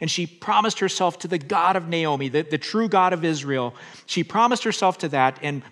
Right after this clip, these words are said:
Boaz knew that, Boaz noticed that, and he said, "That was a great kindness,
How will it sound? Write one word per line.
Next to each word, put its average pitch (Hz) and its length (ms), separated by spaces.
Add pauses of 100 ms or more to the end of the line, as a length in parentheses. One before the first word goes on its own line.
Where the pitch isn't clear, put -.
Boaz 214 440
knew 220 240
that, 185 420
Boaz 180 400
noticed 226 400
that, 220 180
and 170 80
he 165 80
said, 151 240 (280)
"That 180 200
was 151 140
a 139 60
great 147 340
kindness, 135 500